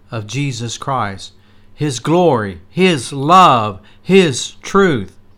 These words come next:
And what does it do?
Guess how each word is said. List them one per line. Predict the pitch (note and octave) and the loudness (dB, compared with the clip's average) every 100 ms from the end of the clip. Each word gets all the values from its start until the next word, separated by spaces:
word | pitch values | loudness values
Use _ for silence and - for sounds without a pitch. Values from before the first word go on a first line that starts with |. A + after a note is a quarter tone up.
| - - _ _ - - _ _ _ _ - | -20 -20 _ _ -20 -20 _ _ _ _ -14
And | G#2 | -8
what | C3+ D#3+ | -2 -2
does | D#3 C3+ | -2 -4
it | D#3+ C#3+ | -4 0
do? | F3 F#3 G3 G3 | 2 4 2 -2